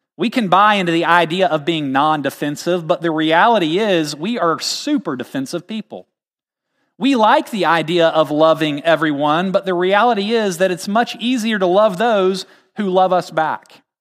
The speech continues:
We're attracted to living in such a way that emulates God, that mirrors our Father in heaven, but oftentimes following his call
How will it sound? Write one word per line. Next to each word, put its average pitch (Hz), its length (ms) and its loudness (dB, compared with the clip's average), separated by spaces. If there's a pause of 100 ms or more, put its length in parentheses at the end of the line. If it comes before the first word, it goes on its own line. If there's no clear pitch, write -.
(960)
We're 233 200 2
attracted 254 580 0
to 180 60 2
living 180 300 2
in 160 100 -4
such 196 300 -4
a 190 40 -2
way 180 220 2
that 170 200 -4
emulates 180 600 0
God, 151 420 2
that 165 140 -4
mirrors 165 440 -2
our 156 200 0
Father 160 420 2
in 139 60 -4
heaven, 165 320 0
but 170 160 -2
oftentimes 180 720 -2
following 202 520 0
his 156 140 -6
call 160 540 2